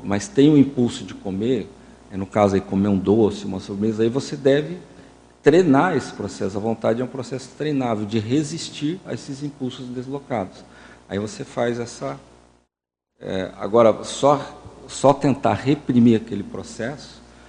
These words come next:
e a gente vai pra vários impulsos, desde o processo da sexualidade, tudo, então a gente pode fazer um, vários paralelos aí pra entender esse pro-,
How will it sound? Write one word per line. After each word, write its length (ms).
e 60
a 40
gente 200
vai 160
pra 160
vários 320
impulsos, 560
desde 320
o 20
processo 500
da 80
sexualidade, 1120
tudo, 300
então 160
a 60
gente 200
pode 280
fazer 240
um, 100
vários 380
paralelos 640
aí 160
pra 180
entender 380
esse 160
pro-, 220